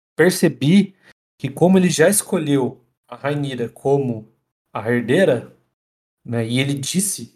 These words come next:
que não vai mudar, né, claro que palavras vão pro vento, né, pode ser que mude, que nem a gente já conversou aqui.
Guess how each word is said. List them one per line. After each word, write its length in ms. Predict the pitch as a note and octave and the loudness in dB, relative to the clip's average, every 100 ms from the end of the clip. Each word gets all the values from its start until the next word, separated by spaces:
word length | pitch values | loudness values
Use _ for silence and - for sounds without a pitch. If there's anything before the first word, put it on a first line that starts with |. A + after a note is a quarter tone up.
| _ | _
que 120 | - | -6
não 220 | C#3 C#3+ D3+ | -2 0 0
vai 140 | D#3+ | -2
mudar, 520 | C3+ A#2+ D#3+ F3+ _ _ _ A#2+ | -2 -2 -2 -4 _ _ _ -4
né, 180 | C3 B2 | -4 -2
claro 260 | A2+ C#3 | -2 -2
que 100 | D#3+ | -4
palavras 760 | - D3 A#2+ A#2+ E3 G3+ G3+ - _ _ _ | -2 0 2 2 2 0 -6 -10 _ _ _
vão 160 | C#3 D#3+ | -4 -2
pro 140 | G#3 | -2
vento, 320 | G#3+ F3+ - A#2 | -2 -2 -4 -4
né, 180 | B2 | -4
pode 280 | B2 A2+ A2+ | -4 -8 -10
ser 100 | - | -12
que 140 | A2+ - | -6 -2
mude, 360 | D#3+ B2 A2+ | 0 0 -2
que 120 | - A2+ | -6 0
nem 140 | A#2+ | 2
a 40 | |
gente 160 | A#2+ B2 | 2 4
já 80 | C3+ | 2
conversou 480 | C#3 C3+ D#3 - D3+ | 2 4 4 6 4
aqui. 300 | D#3 C3 | 6 0